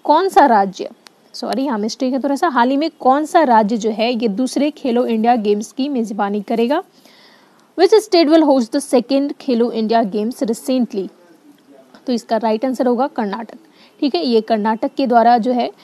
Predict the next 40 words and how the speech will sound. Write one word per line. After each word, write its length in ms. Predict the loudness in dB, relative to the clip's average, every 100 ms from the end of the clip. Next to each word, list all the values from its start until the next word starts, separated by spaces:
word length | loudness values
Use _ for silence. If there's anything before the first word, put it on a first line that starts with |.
| -20 -20 -20 -2
अ, 260 | 4 6 6
second 400 | 4 0 0 -2
खेलो 220 | 0 2
इंडिया 220 | 2 2
गेम्स 360 | 2 0 -2 0
का, 140 | 4
अ, 320 | 4 2 -2 0
hosting 480 | 0 -2 -2 -2
किया, 140 | 0 2
अ, 320 | 4 4 2 0 _ _ -2
किया 180 | 2 4
जाएगा। 320 | 4 4 2
ठीक 280 | 0 0 0
है, 120 | -2 -8 _ _ _ _ _
कर-, 360 | -2 0 -2 -4
कर्नाटक 380 | -2 0 2 0
के 120 | -2
द्वारा। 260 | -8 -8 -10 -16 _ _ _ -8
ओके, 220 | -6 -6 -10 _ _ _
केंद्रीय 360 | 0 0 2 0
खेल 240 | 2 0
मंत्री 300 | 2 -2 -2
कौन 240 | 0 0 0
है? 60 |
किरेन 420 | -2 -2 -2 0 0
रिजिजू। 460 | 0 -2 -4 -6 -8
उन्होंने, 420 | -6 -2 -2 -2 -4
अ, 120 | -2
announcement 720 | 0 0 -2 -4 -4 -6 -4
की 160 | -2
है 120 | -2 -2
कि 120 | -4
दूसरे 300 | -6 -6 -8
खेलो 280 | -6 -4 -2
इंडिया 260 | 0 -2 -2
university 460 | -4 -4 -4 -4
games 340 | -2 -2 -4 -4
जो 100 | -6
है 140 | -6
इसका 320 | -6 -4 -6